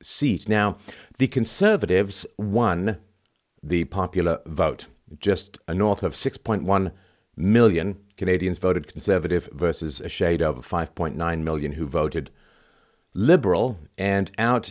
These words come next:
in the prairies in Alberta, sometimes called the Texas of Canada, the result was even more stark. Conservative turnout was enormously high. Support was very high.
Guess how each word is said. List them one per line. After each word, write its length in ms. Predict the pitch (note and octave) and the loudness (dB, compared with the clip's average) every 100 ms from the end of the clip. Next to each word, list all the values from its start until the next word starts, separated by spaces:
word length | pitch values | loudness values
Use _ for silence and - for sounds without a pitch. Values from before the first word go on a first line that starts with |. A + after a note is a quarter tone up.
| - | -4
in 280 | G2+ G#2 | 0 0
the 100 | F2 | 0
prairies 560 | E2+ - A2+ A2+ G#2+ G2+ | -2 2 4 4 2 -2
in 220 | - F2 | -4 -4
Alberta, 420 | D#2 C#2 F2+ F2 | -2 0 2 2
sometimes 480 | E2 D#2 D#2+ D#2 D2+ | 0 -4 -6 -6 -8
called 240 | - D2+ B1 | -6 -6 -6
the 80 | |
Texas 380 | - A2 - F2 | -8 -8 -6 -8
of 100 | E2+ | -8
Canada, 500 | - E2+ E2+ D#2 D2 - - _ | -6 -4 -2 -2 -4 -6 -20 _
the 100 | - | -4
result 360 | F2+ F2 F2 F2 | -2 2 0 0
was 120 | E2 | -4
even 200 | F2 E2+ | -2 0
more 340 | E2+ F2 F2 - _ _ | 2 2 0 -4 _ _
stark. 480 | - - A2+ A2 - | -12 -2 0 0 -4
Conservative 480 | - F2+ G2+ E2 F2 | -8 0 0 2 -4
turnout 400 | - F2 E2+ E2 | -2 -2 -2 -4
was 100 | D#2+ | -4
enormously 480 | F2 G2 G2+ F#2+ F2 | 0 0 0 0 -2
high. 220 | D#2+ D2+ | -2 -4
Support 340 | - - F2 | -6 -2 -2
was 100 | D#2 | -2
very 220 | D2+ E2 D2+ | -2 0 0
high. 300 | D#2 D#2+ | -2 -4